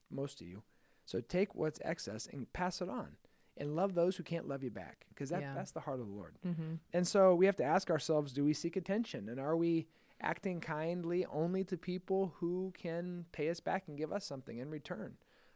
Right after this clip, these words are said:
Speaker 1: Um, because Jesus was constantly looking out for those who couldn't protect themselves, couldn't provide for themselves,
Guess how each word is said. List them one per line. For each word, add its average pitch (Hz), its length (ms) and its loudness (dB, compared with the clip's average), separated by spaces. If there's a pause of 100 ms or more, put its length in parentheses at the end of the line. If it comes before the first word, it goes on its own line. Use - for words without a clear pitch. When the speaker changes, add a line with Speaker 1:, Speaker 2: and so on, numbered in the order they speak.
(160)
Speaker 1:
Um, 139 400 -2 (200)
because 143 260 -4
Jesus 160 420 -8
was 107 100 -12
constantly 123 720 -4 (960)
looking 147 340 0
out 131 200 -6
for 135 120 -8
those 131 340 -4
who 120 480 -4 (680)
couldn't 139 320 -4 (340)
protect 131 340 -8
themselves, 131 500 -6
couldn't - 240 -8
provide 113 400 -8
for 131 80 -8
themselves, 123 640 -6